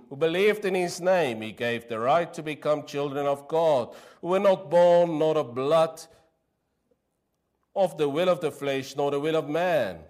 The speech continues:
but they are of God."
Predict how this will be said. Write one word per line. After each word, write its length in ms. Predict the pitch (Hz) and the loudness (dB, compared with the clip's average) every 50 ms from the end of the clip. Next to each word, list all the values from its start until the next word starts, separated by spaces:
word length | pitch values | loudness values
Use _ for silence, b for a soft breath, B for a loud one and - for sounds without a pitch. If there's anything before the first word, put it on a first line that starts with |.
| _ _ _ _ _ _ - | _ _ _ _ _ _ -10
but 220 | 92 95 85 85 | -10 -10 -8 -8
they 320 | 113 120 127 131 127 123 | -6 -4 -4 -4 -6 -6
are 500 | - 92 101 104 104 101 98 98 95 90 - _ _ _ | -8 -8 -8 -6 -6 -6 -8 -10 -12 -14 -18 _ _ _
of 300 | 85 85 85 82 - - | -14 -14 -14 -14 -16 -20
God." 460 | _ 85 80 78 78 76 73 85 - | _ -16 -14 -12 -12 -14 -16 -20 -20